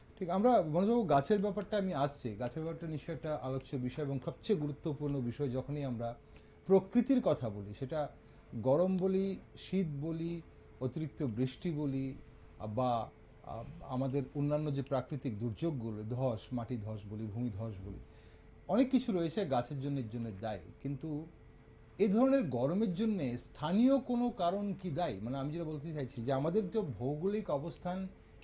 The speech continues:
কি কোনোভাবে এর জন্য দায়ী, এই যে গরম পড়া, নাকি দেশের বা বিশ্বের এই প্রান্তের একটা সার্বিক কোনো বিষয় রয়েছে যার জন্যে এ, এ, এ ধরনের গরম হয়তো পড়ে বলে মনে হয়?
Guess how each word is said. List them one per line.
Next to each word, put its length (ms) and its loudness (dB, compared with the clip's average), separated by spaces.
কি 80 -2
কোনোভাবে 560 0
এর 160 -2
জন্য 260 -4
দায়ী, 240 0
এই 140 -2
যে 120 -4
গরম 340 -2
পড়া, 220 -6
নাকি 360 -2
দেশের 400 0
বা 120 4
বিশ্বের 460 0
এই 180 6
প্রান্তের 600 2
একটা 140 -2
সার্বিক 580 0
কোনো 180 -2
বিষয় 340 0
রয়েছে 320 2
যার 180 0
জন্যে 360 0
এ, 180 0
এ, 300 2
এ 100 2
ধরনের 240 2
গরম 320 2
হয়তো 260 -2
পড়ে 200 -2
বলে 180 -2
মনে 160 -4
হয়? 200 -12